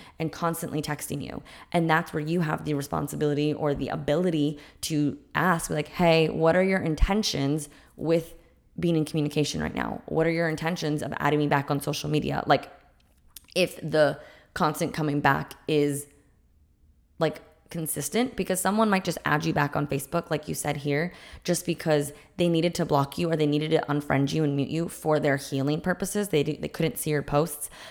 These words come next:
but now that they feel okay and healed, they're just adding you back because maybe there's love and respect there, but not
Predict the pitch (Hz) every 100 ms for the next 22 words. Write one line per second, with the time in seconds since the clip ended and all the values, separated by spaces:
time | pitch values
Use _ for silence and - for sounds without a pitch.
0 | - 170 - 143 151 151 151 147 143 147
1 | 139 - 156 - 196 190 185 185 - -
2 | - 151 147 175 170 151 - 165 165 180
3 | - 156 160 151 147 143 - 143 143 147
4 | 147 139 143 139 143 139 - 156 139 -
5 | 160 - - 226 226 - 156 143 143 -